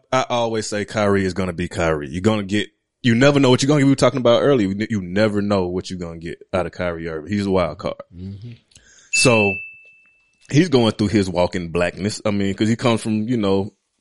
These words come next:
Speaker 1: I won't say a wealthy family, but he comes from a pretty decent amount of money. So when you come from that and you have white friends and all that, you start to feel like you with them. You know, you go to private school, and now as you get older, you start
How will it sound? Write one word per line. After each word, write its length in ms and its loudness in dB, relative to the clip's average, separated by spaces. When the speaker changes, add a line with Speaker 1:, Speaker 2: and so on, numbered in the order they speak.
Speaker 1:
I 80 2
won't 180 0
say 120 2
a 80 2
wealthy 440 2
family, 460 -6
but 100 2
he 80 2
comes 220 -2
from 160 -6
a 20 -4
pretty 240 2
decent 460 -4
amount 320 -2
of 60 -10
money. 280 -8
So 200 4
when 160 4
you 100 2
come 220 0
from 160 -2
that 260 2
and 180 -2
you 120 6
have 640 2
white 340 0
friends 500 -6
and 100 -6
all 260 2
that, 120 -4
you 60 -8
start 280 0
to 80 -10
feel 160 2
like 200 -2
you 100 0
with 180 0
them. 280 2
You 60 -4
know, 100 -2
you 100 2
go 140 2
to 40 -2
private 420 0
school, 500 -4
and 200 0
now 220 2
as 120 2
you 80 0
get 240 0
older, 300 4
you 100 0
start 540 2